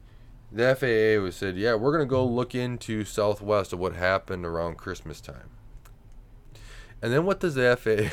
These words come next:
A <laughs> do? Let's look into what they're doing and what caused this to begin with.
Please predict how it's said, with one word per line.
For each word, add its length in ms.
A 140
<laughs> 0
do? 440
Let's 220
look 220
into 220
what 240
they're 220
doing 340
and 80
what 240
caused 520
this 180
to 100
begin 320
with. 260